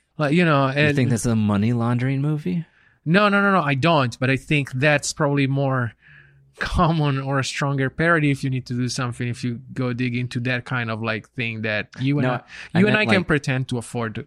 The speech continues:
Speaker 1: What is it?
Speaker 2: I
Speaker 1: The movie itself?
Speaker 2: Yes.
Speaker 1: Uh, <laughs> that'd be
Speaker 2: Any,
Speaker 1: awesome.
Speaker 2: any
Speaker 1: I would
Speaker 2: Queen's
Speaker 1: immediately
Speaker 2: money.
Speaker 1: love the movie so much.
Speaker 2: <laughs>
Speaker 1: Uh, best movie ever. If that's the case, g-, you know.
Speaker 2: Yes.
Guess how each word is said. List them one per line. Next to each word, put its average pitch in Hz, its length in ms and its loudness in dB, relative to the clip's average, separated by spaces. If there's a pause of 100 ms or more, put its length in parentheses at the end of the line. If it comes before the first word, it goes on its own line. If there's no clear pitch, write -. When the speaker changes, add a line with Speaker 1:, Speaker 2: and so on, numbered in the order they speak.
Speaker 1:
What 131 200 -2
is 127 120 -4
it? 143 140 -8 (680)
Speaker 2:
I - 80 -14 (140)
Speaker 1:
The 127 100 0
movie 139 180 4
itself? 135 460 -2
Speaker 2:
Yes. - 400 -4 (1120)
Speaker 1:
Uh, 160 160 2 (320)
<laughs> - 0 -
that'd 233 1120 0
be 165 60 2
Speaker 2:
Any, 170 160 2
Speaker 1:
awesome. 151 440 2
Speaker 2:
any 147 80 4
Speaker 1:
I 151 120 2
would 165 160 4
Speaker 2:
Queen's 165 220 6
Speaker 1:
immediately 180 420 4
Speaker 2:
money. - 0 - (120)
Speaker 1:
love 151 140 0
the 147 80 2
movie 143 320 4
so 151 240 2
much. 139 380 0
Speaker 2:
<laughs> - 60 -20 (600)
Speaker 1:
Uh, 139 480 4 (200)
best 143 340 0
movie 151 240 4
ever. 139 400 4
If 135 160 -2
that's 147 200 2
the 147 100 2
case, 147 280 2 (320)
g-, 147 200 -2
you 151 100 2
know. 147 320 2
Speaker 2:
Yes. - 320 -10